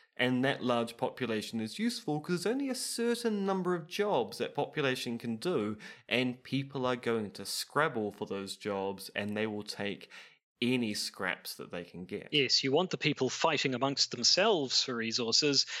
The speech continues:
Speaker 2: That way they won't be able to fight against you when you come to enact your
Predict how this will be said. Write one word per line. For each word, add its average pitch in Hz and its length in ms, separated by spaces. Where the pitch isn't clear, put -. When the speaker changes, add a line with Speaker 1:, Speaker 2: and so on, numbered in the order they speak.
Speaker 2:
That 160 160
way 139 140
they 131 120
won't 127 220
be 127 80
able 117 220
to 127 100
fight 127 260
against 120 380
you 123 420
when 120 160
you 117 140
come 120 300
to 117 360
enact 123 460
your 120 340